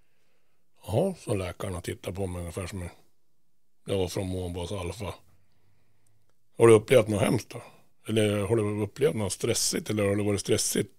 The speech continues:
Sista tiden? Nej, nej, det har de inte varit.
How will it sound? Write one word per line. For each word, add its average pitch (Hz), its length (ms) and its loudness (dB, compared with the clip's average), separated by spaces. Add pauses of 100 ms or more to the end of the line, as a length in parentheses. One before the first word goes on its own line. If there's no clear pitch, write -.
(220)
Sista - 480 -2
tiden? 92 320 -4
Nej, 76 520 -4 (640)
nej, - 280 -10
det 104 80 -6
har - 80 0
de 202 100 0
inte - 160 -2
varit. 98 220 -4